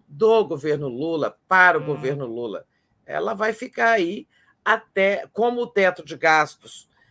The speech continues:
Speaker 1: né, que é o regime fiscal agora, é, que tá sendo substituído, aprovado lá no, do governo Temer, ficou aí. O go-, o Bolsonaro não se, não se animou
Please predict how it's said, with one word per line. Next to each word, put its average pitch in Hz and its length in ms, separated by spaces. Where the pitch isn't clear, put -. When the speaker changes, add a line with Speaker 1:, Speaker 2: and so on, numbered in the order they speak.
Speaker 1:
né, 151 520
que 160 200
é 151 300
o 123 180
regime 147 440
fiscal 143 520
agora, 117 520
é, 107 220
que - 140
tá 120 180
sendo 131 280
substituído, 151 920
aprovado 143 540
lá 160 180
no, 139 160
do 113 200
governo 202 440
Temer, 247 380
ficou 233 420
aí. 190 380
O 180 120
go-, 202 260
o 196 60
Bolsonaro 233 840
não 285 180
se, 233 360
não 156 200
se 147 360
animou 175 600